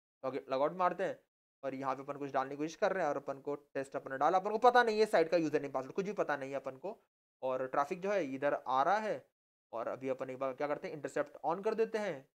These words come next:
कि भाई जो request आएगी इसको मैं capture करूँ ताकि मैं brute force लगाने पे जाऊँ, Easy गेसेबल password में try कर सकूँ।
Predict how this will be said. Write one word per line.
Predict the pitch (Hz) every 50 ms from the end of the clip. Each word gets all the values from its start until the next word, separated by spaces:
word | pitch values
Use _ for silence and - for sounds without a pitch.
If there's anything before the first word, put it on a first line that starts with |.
| _ -
कि | 160 160
भाई | 151 151 160
जो | 156 160 156
request | 156 - - 160 156 156
आएगी | 151 139 139 139
इसको | - - 147
मैं | 143 135
capture | - 151 160 156 - 208
करूँ | 202 208 208 208 190
ताकि | 170 170 156 160 160
मैं | 160 156
brute | 151 151 160 156
force | - - 165 160 151
लगाने | 143 143 143 143
पे | 139 151
जाऊँ, | 143 147 151 180 190 185 _ _ _ _ _ _ _ _ _ -
Easy | 175 170 180 202
गेसेबल | 190 180 170 180 180 170
password | 170 160 156 160 160
में | 160 160 156
try | 147 147 165
कर | 165 196
सकूँ। | 190 196 190 190